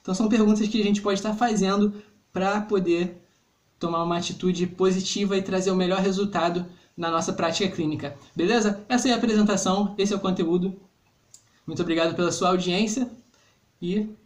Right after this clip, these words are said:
até o próximo vídeo. Mas antes, se inscreve no canal se você assistiu até aqui, te ajudou de alguma forma. Então, retribui, deixa o likezinho e se inscreve no canal se você ainda não fez isso.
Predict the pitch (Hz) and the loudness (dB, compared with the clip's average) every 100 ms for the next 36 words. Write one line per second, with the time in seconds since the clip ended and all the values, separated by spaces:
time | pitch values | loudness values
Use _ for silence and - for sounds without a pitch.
0 | _ _ - 180 180 190 214 208 190 214 | _ _ -8 -6 -2 -2 2 2 2 2
1 | 220 226 - - 170 175 196 - 208 185 | 0 -6 -10 -10 -6 -2 -2 -2 -4 -4
2 | 196 208 214 208 190 175 190 185 170 180 | -2 0 2 2 2 0 0 -2 -4 -4
3 | - 202 180 190 185 190 185 - - 185 | -4 -4 -2 -2 -2 -2 -4 -10 -4 -2
4 | 180 180 208 185 185 175 - 180 190 208 | 0 2 2 2 0 -2 0 0 0 -2
5 | 202 - _ 170 185 196 214 - 175 185 | -6 -10 _ -8 -2 0 -2 -4 -4 -2
6 | 196 196 240 240 - - 180 190 208 214 | -2 0 2 0 -4 -14 -2 0 2 0
7 | 208 214 196 233 233 226 208 - 208 214 | 0 2 2 4 2 0 -2 0 0 0
8 | 208 196 196 196 185 196 190 185 185 180 | 0 0 0 0 -2 0 0 0 2 0
9 | 165 - | 0 -6